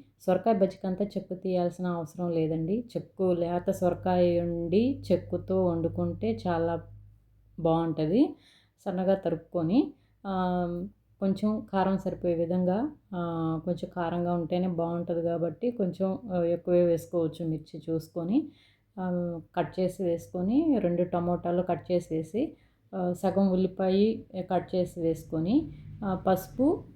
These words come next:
చిన్న గోరంతా, ఆ, చింతపండు పెట్టుకొని, ఆ, దీనికి వాటర్ అంతా ఎక్కువ పోయకూడదండి. just ఒక చిన్న టీ గ్లాస్ సరిపోతాయి. ఆ, ఒక ఐదు, ఆరు విజిల్స్ పెట్టి,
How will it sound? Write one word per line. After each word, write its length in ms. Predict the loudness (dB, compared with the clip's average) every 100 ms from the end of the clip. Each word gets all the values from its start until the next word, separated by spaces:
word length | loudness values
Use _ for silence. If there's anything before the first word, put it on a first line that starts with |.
| 2
చిన్న 360 | 4 4 2 6
గోరంతా, 580 | 6 6 2 0 -2 -2 -8 -4
ఆ, 760 | -4 -2 -2 -2 -2 -4 -6 -12 _ -4
చింతపండు 460 | -2 -2 -2 0 0
పెట్టుకొని, 680 | 0 -4 -2 0 2 0 -2 -20 _ -18 -18 _ -2
ఆ, 220 | -2 -2
దీనికి 360 | 0 2 2 2
వాటర్ 420 | 4 4 2 2
అంతా 180 | 0 0
ఎక్కువ 300 | 0 -2 -6
పోయకూడదండి. 840 | -4 -2 2 2 2 0 2 0
just 380 | 2 2 2 -2
ఒక 160 | -4 -4
చిన్న 440 | -10 -6 -2 -2
టీ 220 | -2 -2
గ్లాస్ 300 | 0 2 2
సరిపోతాయి. 840 | -2 -4 -2 -2 0 0 2 0 -4 _ _ _
ఆ, 40 | -4
ఒక 460 | -2 0 0 -2 -4 -10 -4 0 2
ఐదు, 400 | 4 4 4 4
ఆరు 240 | 4 2 2
విజిల్స్ 580 | 0 0 0 -2 -4
పెట్టి, 440 | -4 0 0 0